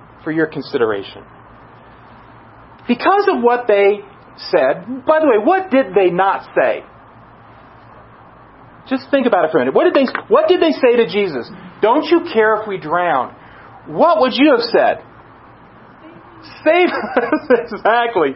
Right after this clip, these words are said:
"Save us." I mean, are, I can imagine, are they bailing water at this point? What?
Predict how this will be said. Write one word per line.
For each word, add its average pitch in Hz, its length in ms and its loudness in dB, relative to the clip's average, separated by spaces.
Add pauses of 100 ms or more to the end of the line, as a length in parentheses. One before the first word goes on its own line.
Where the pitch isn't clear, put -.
(500)
"Save 311 340 2
us." 220 380 0 (1800)
I - 100 0
mean, 208 120 0 (1000)
are, - 220 -2
I - 360 -6
can 208 100 -2
imagine, 208 300 -2
are 196 160 0
they 185 180 2
bailing 254 560 2 (720)
water 185 440 0
at 196 80 -4
this 190 200 -2
point? 190 320 -6 (1080)
What? 180 160 0